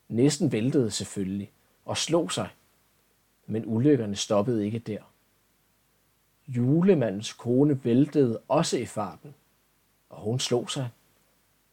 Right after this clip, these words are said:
og hendes ben brækkede. Se, det var mindre godt.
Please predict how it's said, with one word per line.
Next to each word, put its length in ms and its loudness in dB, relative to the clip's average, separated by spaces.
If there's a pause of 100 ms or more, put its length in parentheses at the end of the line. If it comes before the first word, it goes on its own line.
(460)
og 100 -2
hendes 360 -8
ben 320 -6 (440)
brækkede. 460 -6 (2000)
Se, 180 -4
det 200 -4
var 80 2
mindre 340 2
godt. 280 -4